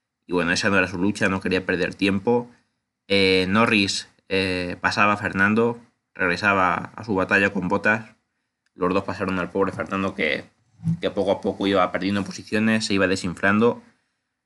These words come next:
Desde Ferrari pedían, eh, a Leclerc, eh, no subir de marcha en la recta si, si notaba de nuevo un corte, ya que esto era peligroso para el motor.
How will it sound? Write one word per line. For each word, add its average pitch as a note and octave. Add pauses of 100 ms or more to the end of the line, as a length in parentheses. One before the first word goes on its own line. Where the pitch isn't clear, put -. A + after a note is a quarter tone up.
(140)
Desde G#2+
Ferrari A2
pedían, G2+ (340)
eh, F#2+ (140)
a G#2+
Leclerc, G#2+ (280)
eh, F#2
no G#2
subir F#2+
de F2+
marcha G2+
en G#2
la F#2
recta G2+
si, G#2
si -
notaba G2+
de G2
nuevo F#2+
un F2+
corte, - (640)
ya G2
que G2
esto G2+
era F#2+
peligroso G2
para G2
el F#2
motor. F#2+